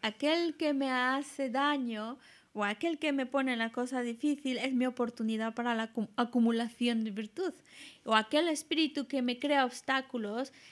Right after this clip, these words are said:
Yo sé que a lo mejor aquí uno no puede creer en espíritus, pero se refiere a aquellos que te crean obstáculos, interferencias,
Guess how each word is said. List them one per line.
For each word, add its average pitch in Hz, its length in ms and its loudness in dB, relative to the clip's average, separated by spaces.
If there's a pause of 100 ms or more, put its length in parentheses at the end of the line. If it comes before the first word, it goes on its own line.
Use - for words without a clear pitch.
(120)
Yo 294 120 0
sé 311 160 -2
que 294 80 -6
a 262 80 2
lo 233 80 0
mejor 220 240 -2
aquí 247 220 -2
uno 233 180 0
no 226 180 -2
puede 220 320 -4
creer 208 300 -4
en 190 100 -8
espíritus, 233 640 -4
pero 233 160 -4
se 226 100 -6
refiere 269 280 0
a - 20 2
aquellos 311 440 0
que 247 100 -4
te 240 120 -6
crean 254 260 0
obstáculos, 233 760 -2
interferencias, 226 1080 -4